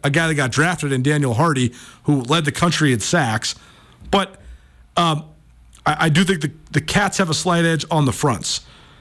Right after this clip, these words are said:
But that's, you already knew I was gonna say that. That is the thing that has been the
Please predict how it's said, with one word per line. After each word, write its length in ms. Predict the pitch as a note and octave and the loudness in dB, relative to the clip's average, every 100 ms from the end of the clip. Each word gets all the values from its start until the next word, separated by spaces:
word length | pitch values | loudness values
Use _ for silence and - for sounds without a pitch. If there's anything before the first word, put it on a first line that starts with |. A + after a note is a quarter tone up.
| - - - - | -20 -20 -6 -2
But 100 | A3 | 0
that's, 220 | A3 E3+ - | -2 -4 2
you 220 | E3+ A3+ | 4 4
already 220 | A#3 G3+ | 4 2
knew 180 | F3+ G3+ | 4 4
I 100 | F#3 | 2
was 140 | D#3+ | 0
gonna 180 | C3 C3+ | 0 -2
say 220 | - F#3 | 0 0
that. 220 | C3+ E2 - | 0 -2 0
That 200 | D3+ E3+ | 2 4
is 240 | F3+ D#3 | 2 2
the 100 | D3 | 0
thing 300 | D3+ F#3 E3 | 0 2 4
that 140 | C#3+ | 4
has 180 | C3+ B2 | 2 -2
been 460 | B2 B2+ C#3+ E3 | -6 -2 0 2
the 120 | D3+ | 2